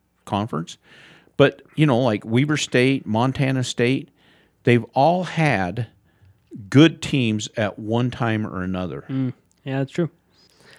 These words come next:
Speaker 2: Uh, is there, is there a, a team that might have a potentially really good season in the Big Sky this year that's gonna be that Big Sky team, you think?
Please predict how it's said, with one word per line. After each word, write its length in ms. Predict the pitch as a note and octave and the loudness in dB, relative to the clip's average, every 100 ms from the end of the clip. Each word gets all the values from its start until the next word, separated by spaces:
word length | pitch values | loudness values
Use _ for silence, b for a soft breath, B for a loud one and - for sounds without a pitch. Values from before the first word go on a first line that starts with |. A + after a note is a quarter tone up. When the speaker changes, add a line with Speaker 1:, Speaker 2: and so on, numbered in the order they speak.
| b b | b b
Speaker 2:
Uh, 220 | D#3+ D#3+ E3 | 0 2 2
is 160 | D#3 | 2
there, 440 | F3 E3 D#3 C#3+ - b b | 4 4 4 2 -2 b b
is 120 | D3 | -2
there 220 | D#3 C#3+ C3 | 2 2 0
a, 60 | - | -2
a 240 | B2+ A#2 | -4 -4
team 400 | - F#3 F#3 F3 | 0 2 4 4
that 220 | D3+ C3+ | 0 0
might 340 | C#3+ D3+ D#3+ C3+ | 0 0 2 0
have 280 | D3 D3+ E3+ | 0 2 4
a 240 | D3+ C#3 - - | 2 2 -6 -12
potentially 400 | D3+ D#3+ D#3 D3 | 0 0 2 4
really 220 | C#3+ D#3 | 4 4
good 160 | D#3+ D3+ | 4 2
season 360 | D#3+ D#3 F3 | 2 4 4
in 140 | D#3+ D#3 | 2 2
the 60 | |
Big 240 | C#3+ D#3 D3 | 2 0 0
Sky 300 | - C3+ D#3 | -2 2 2
this 260 | F3 - | 2 2
year 140 | E3+ G3+ | 0 2
that's 200 | D3 - | 2 2
gonna 160 | D#3+ C#3 | 0 2
be 180 | C#3+ | 2
that 260 | C#3+ D3+ C3 | 2 2 0
Big 180 | D3+ D#3 | -4 -4
Sky 260 | - C#3 | -6 -4
team, 300 | E3 F3+ G3 | -2 -2 -2
you 80 | F#3+ | 0
think? 300 | F#3 A#3+ - | 0 -2 -4